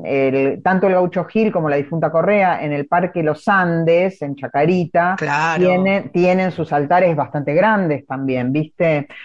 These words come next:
Speaker 1: Lo que pasa es que esos fueron los dos únicos santos, o los dos santos, junto con San La Muerte también, que se, mm,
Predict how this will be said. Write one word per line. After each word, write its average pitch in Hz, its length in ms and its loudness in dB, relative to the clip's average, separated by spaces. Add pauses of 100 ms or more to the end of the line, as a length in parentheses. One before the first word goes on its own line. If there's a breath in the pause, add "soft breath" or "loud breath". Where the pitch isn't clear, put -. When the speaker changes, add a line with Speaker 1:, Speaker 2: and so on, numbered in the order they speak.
(100)
Speaker 1:
Lo 185 100 2
que 220 80 4
pasa 277 200 2
es 262 40 -2
que 302 80 0
esos 302 160 0
fueron 277 240 4
los 226 120 2
dos 247 220 0
únicos 233 400 -2
santos, 226 420 0
o 165 60 -2
los 165 160 -2
dos 208 180 -4
santos, 233 460 -2 (360 soft breath)
junto 202 320 -2
con 160 120 -4
San 160 140 -4
La 156 100 0
Muerte 160 340 0
también, 160 480 -2 (320 loud breath)
que 180 120 -2
se, 165 440 2
mm, 147 520 -4